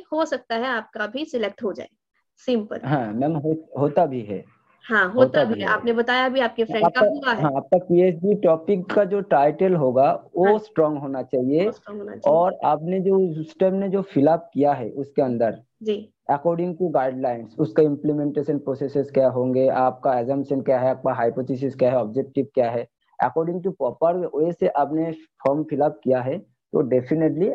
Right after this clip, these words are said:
Speaker 2: आप, अ, सिलेक्ट होंगे।
Speaker 1: अच्छा, इसमें फेलोशिप कितना मिलता है?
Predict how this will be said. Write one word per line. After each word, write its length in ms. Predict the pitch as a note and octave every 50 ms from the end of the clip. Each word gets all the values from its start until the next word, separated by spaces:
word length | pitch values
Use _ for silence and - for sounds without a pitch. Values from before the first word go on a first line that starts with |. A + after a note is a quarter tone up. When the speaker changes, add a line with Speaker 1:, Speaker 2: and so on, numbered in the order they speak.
| - -
Speaker 2:
आप, 320 | A#2 A#2+ C#3 G3 G#3+ - _ _ _ _ _ _ _ _ _ _ _ _ -
अ, 180 | B2+ B2 A#2+ A#2+
सिलेक्ट 420 | A2+ - - C#3 C#3 C#3 - -
होंगे। 260 | A#2 G2+ G2 F2 C#2+ - _ _ _ _ _ _ _ _ _ _ _ _ _ - -
Speaker 1:
अच्छा, 280 | G#3 G3 - - A3 -
इसमें 280 | B3 C4+ C4+ - E4+ F4
फेलोशिप 420 | F4 E4 D4+ D4+ D4+ D#4+ E4+ E4+ -
कितना 300 | E4 E4 - E4 E4 D#4+
मिलता 300 | B3+ G#3 F3+ F3+ F#3+ -
है? 160 | - -